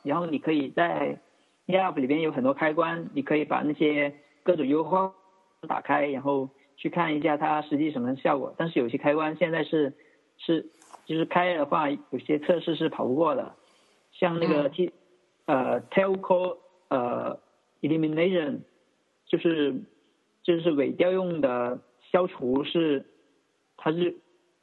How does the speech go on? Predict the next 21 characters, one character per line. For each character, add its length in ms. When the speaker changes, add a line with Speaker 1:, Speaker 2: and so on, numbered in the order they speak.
Speaker 1:
它 140
的 100
作 140
用 160
就 100
是 140
把 240
一， 120
如 80
果 120
一 160
个 80
方 260
法 260
A 420
去 120
调 180
了 80
另 220
外， 100
另-， 220